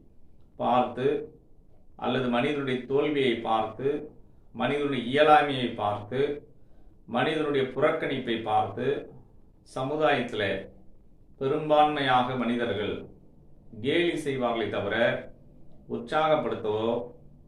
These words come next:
அவர்களை போற்றவோ தூக்கிவிடவோ யாரும் கிடையாது. ஆகவே இந்த ரெண்டாயிரத்தி இருபத்தி நான்காம் வருடத்தில் துவங்குகிற நம்முடைய வாழ்க்கையிலே நம்முடைய சிறுமை, நம்முடைய தோல்வி, நம்முடைய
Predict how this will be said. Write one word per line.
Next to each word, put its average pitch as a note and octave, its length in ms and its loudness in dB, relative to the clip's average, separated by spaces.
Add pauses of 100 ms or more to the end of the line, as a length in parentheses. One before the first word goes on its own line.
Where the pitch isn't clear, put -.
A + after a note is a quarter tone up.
(320)
அவர்களை A#2 800 0 (460)
போற்றவோ C3+ 800 0
தூக்கிவிடவோ C3 580 -2
யாரும் A#2 340 0
கிடையாது. G#2 460 0 (760)
ஆகவே C#3 240 0
இந்த D3 120 0
ரெண்டாயிரத்தி E3+ 540 4
இருபத்தி D3+ 400 2
நான்காம் D3 540 4
வருடத்தில் C#3 480 2
துவங்குகிற C#3+ 480 0
நம்முடைய C#3 400 2
வாழ்க்கையிலே G#2+ 840 0 (640)
நம்முடைய D#3 500 2
சிறுமை, C3+ 760 -2 (140)
நம்முடைய C#3 480 -2
தோல்வி, B2 680 0 (200)
நம்முடைய C#3+ 520 2